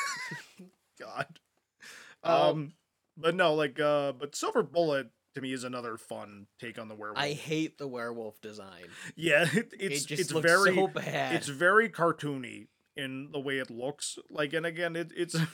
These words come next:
Speaker 1: <laughs> it's a movie where a werewolf beats someone to death with a baseball <laughs> bat. And the, uh, the
Speaker 2: Yeah, man, werewolves need weapons. Yeah.
Speaker 1: Well, of course.
Speaker 2: Mm, Gary Busey.
Speaker 1: Gary Busey,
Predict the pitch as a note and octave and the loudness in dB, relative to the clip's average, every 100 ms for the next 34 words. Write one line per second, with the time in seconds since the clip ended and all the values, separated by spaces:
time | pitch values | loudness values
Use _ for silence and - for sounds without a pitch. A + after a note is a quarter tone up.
0 | - _ _ - - - D#3 E3+ F3 A#3 | -8 _ _ -20 -12 -6 -4 -2 0 0
1 | G#3+ F#3+ E3+ D#3+ C#3+ C#3 D3+ D3 C#3+ C#3 | 0 0 2 4 2 0 -2 0 -2 -4
2 | _ D3 C#3+ - D3 C3 B2 D3 E3 F3 | _ -8 -4 -4 -4 -6 -6 -2 -2 -2
3 | E3+ D3 D#3 - - - F3+ - A3+ A#3 | -4 0 0 0 -2 -2 -4 0 2 2
4 | - _ - - - - - _ _ - | -4 _ -20 -20 -20 -20 -20 _ _ -8
5 | D#3 D#3 D3 D3 C#3+ C#3 B2+ E3 G#3 G3+ | -2 -2 0 -2 -2 -2 -2 -2 0 2
6 | F3+ D3+ C3 A2+ A#2+ E3+ F3+ F#3 F#3 F3+ | 2 2 0 -2 -4 -4 -4 -2 -4 -4
7 | G3 G#3 F#3+ F3 D3+ F#3 F3+ F3 E3+ F#3+ | -2 0 0 0 -2 -6 -4 -4 -2 -2
8 | F#3+ E3+ C3+ B2 A#2+ G3+ F#3+ F#3+ F3+ E3 | -2 -2 -2 -6 -12 -8 -4 -4 -4 -4
9 | D3+ C#3+ E3+ C#3+ - C3 G#2 - - - | -4 -2 -2 -2 -6 -6 -6 -8 -10 -14
10 | _ _ _ _ - C#3 A2 A#2+ B2 A#2 | _ _ _ _ -20 -18 -12 -6 -6 -6
11 | G2+ A#2 A#2 - B2+ B2 A2+ E3 F#3+ G#3 | -10 -14 -12 -12 -10 -10 -4 2 4 4
12 | F#3 F#3 D#3 - - G#3 E3+ | 2 0 2 2 0 -2 -10